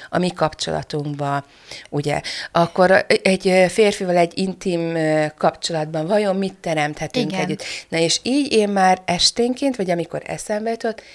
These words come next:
Speaker 1: én már könnyű volt elpusztítani és nem teremtetté tenni a
Speaker 2: Aha.
Speaker 1: kapcsolatot, mert gyakorlatilag azt a távolságot, azt az elkülönülést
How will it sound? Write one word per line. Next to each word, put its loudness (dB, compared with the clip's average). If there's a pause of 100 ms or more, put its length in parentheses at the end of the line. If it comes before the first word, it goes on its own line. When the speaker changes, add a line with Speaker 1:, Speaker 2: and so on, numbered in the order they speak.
(240)
Speaker 1:
én 0
már 2
könnyű 2
volt 0 (160)
elpusztítani 2
és 2
nem -2
teremtetté -2
tenni 0
a 4
Speaker 2:
Aha. 2
Speaker 1:
kapcsolatot, 0 (220)
mert 2
gyakorlatilag 4
azt 2
a -2
távolságot, 2
azt -2
az -4
elkülönülést 2